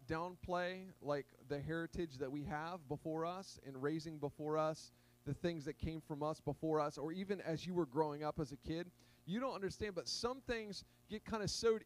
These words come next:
into your life that you had no, no choice on,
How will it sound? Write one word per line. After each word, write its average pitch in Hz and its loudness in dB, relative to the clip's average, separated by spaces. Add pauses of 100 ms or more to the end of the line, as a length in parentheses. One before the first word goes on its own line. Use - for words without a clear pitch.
into 214 0
your 202 0
life 220 2 (880)
that - 6
you 285 4
had 277 2 (120)
no, 233 2 (180)
no 220 4
choice 285 -4
on, 95 -4